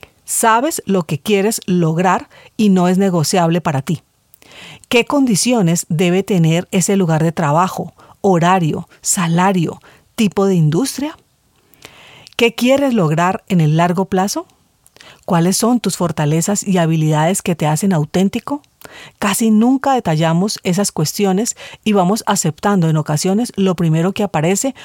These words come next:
por salir del paso y más si tal vez llevas un buen tiempo desempleado.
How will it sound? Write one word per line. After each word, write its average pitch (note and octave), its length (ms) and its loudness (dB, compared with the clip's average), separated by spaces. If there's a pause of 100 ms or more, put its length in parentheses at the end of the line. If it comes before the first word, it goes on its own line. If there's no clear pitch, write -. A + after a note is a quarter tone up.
(200)
por G#3 220 4
salir E3 360 0
del F#3 180 -2
paso F3 380 -2 (260)
y A3+ 160 4
más F#3+ 420 0 (220)
si G#3+ 200 -2
tal E3+ 220 0
vez B3 340 -2
llevas F3 440 0
un E3+ 280 2
buen A3 240 0
tiempo F#3 520 0 (120)
desempleado. E3 720 -2